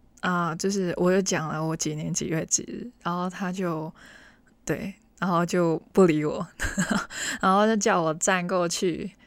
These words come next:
然后他就是因为我的头发没有扎起来，然后他就说要看到我的颈部，所以我要就是夹着我的头发，他有个小夹子在那边。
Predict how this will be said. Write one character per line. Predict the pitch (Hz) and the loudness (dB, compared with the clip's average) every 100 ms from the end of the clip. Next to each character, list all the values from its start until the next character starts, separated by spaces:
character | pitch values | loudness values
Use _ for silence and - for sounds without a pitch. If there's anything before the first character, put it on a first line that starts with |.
| _ - - - _ | _ -20 -20 -20 _
然 | 202 196 | -4 0
后 | |
他 | 220 220 214 214 208 | 0 2 2 2 0
就 | 208 | 0
是 | 240 240 | 0 0
因 | 311 | 0
为 | |
我 | 302 202 | 0 2
的 | 160 | 0
头 | - 147 | -2 -4
发 | 170 - - - | -2 -6 -8 -8
没 | - | -2
有 | 196 165 | 0 0
扎 | - 113 | -2 -2
起 | - - - | -2 -2 -2
来， | - - - 202 | -8 -10 -12 -6
然 | 160 | -4
后 | 180 | -4
他 | 190 190 | -2 -2
就 | 185 185 | -2 -2
说 | - 190 170 160 175 - - - | -2 -4 -4 -6 -10 -16 -20 -4
要 | 233 202 175 165 | 2 4 4 2
看 | 165 226 | 2 2
到 | 196 165 | 2 2
我 | 147 | 0
的 | 139 | -2
颈 | - - - _ | -2 -4 -8 _
部， | - - - | -4 -4 -6
所 | - 180 | -2 0
以 | 190 | 0
我 | 175 | -2
要 | 156 165 160 | -2 -2 -4
就 | - 185 | -8 -6
是 | 180 | -6
夹 | 160 - - - | -6 -6 -4 -4
着 | 156 | -4
我 | - - | -4 -8
的 | |
头 | - - - | -8 -10 -10
发， | 190 - - 196 | -10 -8 -8 -6
他 | 233 | -4
有 | 214 | -2
个 | 175 | -4
小 | 170 - 147 | -4 -4 -6
夹 | - - - 214 | -6 -8 -8 -10
子 | - | -10
在 | 208 160 | -10 -10
那 | 156 | -12
边。 | 156 - | -14 -14